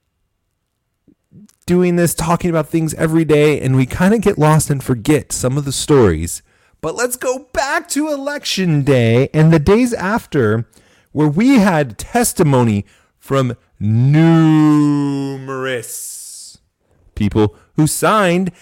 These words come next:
affidavits, which attached with that is the penalty of perjury if they're lying. And what did these people say? Throughout all of these specific swing states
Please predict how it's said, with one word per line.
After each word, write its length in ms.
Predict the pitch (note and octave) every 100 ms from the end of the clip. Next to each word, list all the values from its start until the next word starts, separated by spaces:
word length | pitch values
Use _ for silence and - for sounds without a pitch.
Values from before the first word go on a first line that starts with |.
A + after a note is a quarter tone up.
| _ _ -
affidavits, 1400 | F2 G2+ - F#2+ D#2+ F#2+ B2+ E3 C#3+ G2 E2+ D#2+ E2 - _ _
which 600 | B2+ E3 F#3 E3+ - - _ _ _ _ _ _ _ _ _ _ _ -
attached 540 | - - A#2+ - -
with 200 | C#3 E3
that 220 | G#2+ F#2 -
is 160 | - -
the 80 |
penalty 440 | - - A2+ G2+ D#2+
of 100 | -
perjury 440 | - E3+ G#2+ F2
if 80 | E2
they're 160 | E2+ F2
lying. 480 | B2 E3+ - B2 - _ _ _ _ _ _ _ _ _ _ _
And 140 | C3+ C3
what 100 | A3
did 160 | C4
these 220 | B3 G3+
people 320 | - F3+ F3 D3
say? 420 | - G3 C3+ F2+ - - _ _ _ -
Throughout 580 | - G#3+ A#3 G#3 E3+ -
all 240 | E3+ G#3+
of 100 | A3+
these 240 | A3 G3+ E3+
specific 760 | - D3+ - - G#3+ A3 F#3+
swing 420 | - - F#3 A#3+
states 580 | - - D2 _ - -